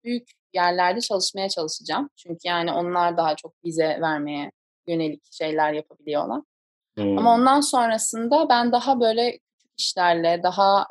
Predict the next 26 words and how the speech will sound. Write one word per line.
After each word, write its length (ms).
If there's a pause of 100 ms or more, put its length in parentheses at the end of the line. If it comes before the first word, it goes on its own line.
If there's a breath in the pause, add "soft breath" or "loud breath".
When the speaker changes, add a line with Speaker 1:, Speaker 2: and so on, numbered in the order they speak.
Speaker 1:
e, 340 (300)
sanatçılarla 960 (220)
birlikte 380
iş 240
yapabilecek 680 (480)
müze 360
tasarımı, 680 (500)
e, 200
galeri 340
tasarımı, 640 (120)
işte 380
pop-up 320 (600)
böyle, 520
e, 320
şeyler 400
yapıyorlar 540
ya, 260 (340)
e, 40
Speaker 2:
Evet. 260 (720)
Speaker 1:
heykel 560
gibi, 500 (160)
e, 280
içini 560
occupy 640
edebileceğin 680
yerler. 400